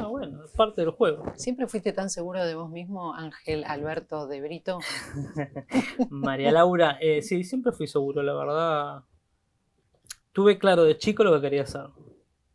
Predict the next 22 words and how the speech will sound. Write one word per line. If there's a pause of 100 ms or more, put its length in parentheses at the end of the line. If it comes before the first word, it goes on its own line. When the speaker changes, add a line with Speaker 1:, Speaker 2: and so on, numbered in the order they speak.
(540)
Speaker 1:
Entonces,
no
lo
viví
de
manera
trágica. (440)
La
primera
vez
que
fui
a
un
estudio
de
televisión
no
me
asustó
la
cámara.